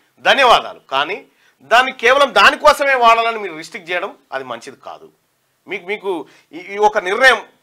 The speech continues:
ఇన్ని సంవత్సరాల తర్వాత కులగణన మంచిదే అనేటువంటి మాట మీ నోటి నుంచి వచ్చినందుకు దానికి ధన్యవాదాలు, బీసీలు అందరం ధన్యవాదాలు తెలుపుతా ఉన్నాం. కానీ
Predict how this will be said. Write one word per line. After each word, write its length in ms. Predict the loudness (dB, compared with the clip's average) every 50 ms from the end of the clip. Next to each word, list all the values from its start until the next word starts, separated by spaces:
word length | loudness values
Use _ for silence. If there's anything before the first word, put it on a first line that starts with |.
| _ _ _
ఇన్ని 280 | -14 -12 -12 -12 -12 -8
సంవత్సరాల 640 | -4 -2 0 2 2 2 4 4 6 6 6 6
తర్వాత 680 | 4 2 2 2 4 4 2 2 2 2 2 2 2 0 -6 _ _ _ _ _
కులగణన 460 | -4 0 2 2 4 4 2 2 2 2
మంచిదే 420 | 2 0 -2 -2 -4 -2 0 2
అనేటువంటి 480 | 2 4 2 0 -2 -2 -6 -6 -6 -4
మాట 240 | -2 0 0 0
మీ 180 | -2 -4 -8 -8
నోటి 260 | -6 -6 -6 -6 -6
నుంచి 220 | -10 -14 -14 -14 -16
వచ్చినందుకు 580 | -16 -14 -12 -12 -12 -12 -12 -14 -14 -16 -16 -18 _ _ _ _ _
దానికి 280 | 0 2 2 2 0
ధన్యవాదాలు, 560 | 0 0 0 2 6 8 8 8 8 6 4 2
బీసీలు 320 | -4 -10 -14 -10 -8 -8
అందరం 280 | -8 -6 -8 -10 -10 -10
ధన్యవాదాలు 460 | -12 -12 -10 -8 -8 -8 -8 -10 -12
తెలుపుతా 320 | -14 -18 -18 -16 _ -14
ఉన్నాం. 220 | -14 -14 -16 -20 -20 _ _ _ _ _ _
కానీ 340 | -10 -8 -8 -8 -8 -10 -12